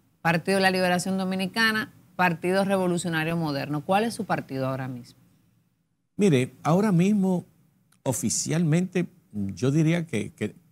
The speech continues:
Speaker 2: que no tengo partido, porque no, no tengo una militancia activa ni en uno ni en otro. Esto, esa es la realidad. Eh, yo me considero un miembro de un partido cuando yo tengo una función específica en ese partido,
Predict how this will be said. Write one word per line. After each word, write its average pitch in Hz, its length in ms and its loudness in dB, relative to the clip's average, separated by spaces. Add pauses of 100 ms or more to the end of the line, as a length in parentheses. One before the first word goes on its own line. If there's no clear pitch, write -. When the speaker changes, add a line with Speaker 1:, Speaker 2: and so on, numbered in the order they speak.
Speaker 2:
que 98 100 -6
no 92 140 -6
tengo 147 320 0
partido, 85 560 -8 (160)
porque 87 280 -10
no, 101 220 -8
no 104 240 -6
tengo 107 380 -2
una 104 320 -2
militancia 98 640 -6
activa 110 540 -6
ni 101 160 -6
en 90 120 -4
uno 101 200 -8
ni 92 140 -8
en 98 80 -10
otro. 170 360 -6 (960)
Esto, 87 1000 -10
esa 120 240 -4
es 101 80 -6
la 90 120 -6
realidad. 90 600 -6 (960)
Eh, 87 380 -12 (300)
yo 101 380 -8 (120)
me 107 260 -6
considero 98 500 -6
un 120 80 -2
miembro 107 300 -4
de 98 60 -4
un 107 100 -6
partido 101 540 -6
cuando 92 260 -8
yo 90 160 -8
tengo 104 260 -8
una 107 120 -8
función 101 440 -8
específica 92 640 -10
en 92 80 -10
ese 90 180 -8
partido, 104 680 -10